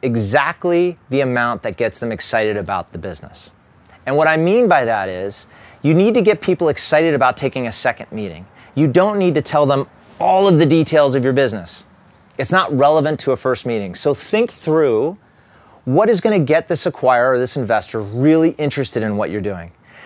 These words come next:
The typical thing most people fall back on, of course, is revenue. "My revenue growth is X, my total revenue is Y, my number of customers is Z." These are all great high-level metrics,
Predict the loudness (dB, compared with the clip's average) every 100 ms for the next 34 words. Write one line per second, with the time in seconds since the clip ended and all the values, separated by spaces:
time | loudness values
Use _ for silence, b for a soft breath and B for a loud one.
0 | B -2 2 2 2 0 0 2 2 0
1 | -2 0 0 2 2 0 -6 -6 -8 -6
2 | -4 -4 -4 2 2 2 -8 -16 _ b
3 | 0 2 4 2 2 4 2 2 0 2
4 | 2 -2 -10 -10 -12 b b b b -2
5 | 0 0 2 4 4 4 2 0 0 2
6 | 4 4 4 4 2 -2 B B -2 0
7 | 0 0 -2 -2 -2 -2 0 -2 -2 0
8 | 0 2 -2 -6 _ _ 0 2 4 4
9 | 2 0 0 4 4 2 -2 -2 0 2
10 | 2 0 -2 -2 -6 -10 -14